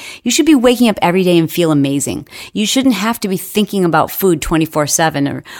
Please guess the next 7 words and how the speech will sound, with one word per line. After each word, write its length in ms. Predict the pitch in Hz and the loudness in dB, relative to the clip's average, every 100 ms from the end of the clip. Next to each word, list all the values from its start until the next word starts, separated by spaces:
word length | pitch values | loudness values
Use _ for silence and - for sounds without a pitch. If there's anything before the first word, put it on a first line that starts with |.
| - | -10
or 80 | 147 | -6
how 180 | - 180 | 0 2
you're 220 | 175 160 | 4 2
going 240 | 170 165 | 2 2
to 120 | 160 160 | 0 -2
avoid 680 | 156 131 165 185 170 151 - | -4 0 2 4 4 2 -2
eating 500 | 190 175 156 151 | -4 0 2 2